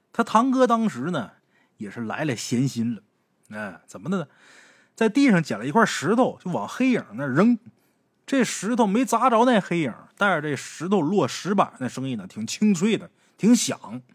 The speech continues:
王传喜他弟媳妇听见这声响之后，还在院子里边问呢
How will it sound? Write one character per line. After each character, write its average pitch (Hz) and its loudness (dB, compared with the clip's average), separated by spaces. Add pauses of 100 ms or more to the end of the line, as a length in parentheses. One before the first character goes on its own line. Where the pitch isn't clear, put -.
(680)
王 202 0
传 220 2
喜 220 -6
他 131 -6
弟 185 -2
媳 120 -6
妇 180 -6
听 190 -4
见 175 -4
这 147 -4
声 175 -4
响 117 -6
之 226 -10
后， 143 -6
还 107 -14
在 165 -6
院 202 0
子 143 -4
里 101 -12
边 92 -14
问 185 -2
呢 - -12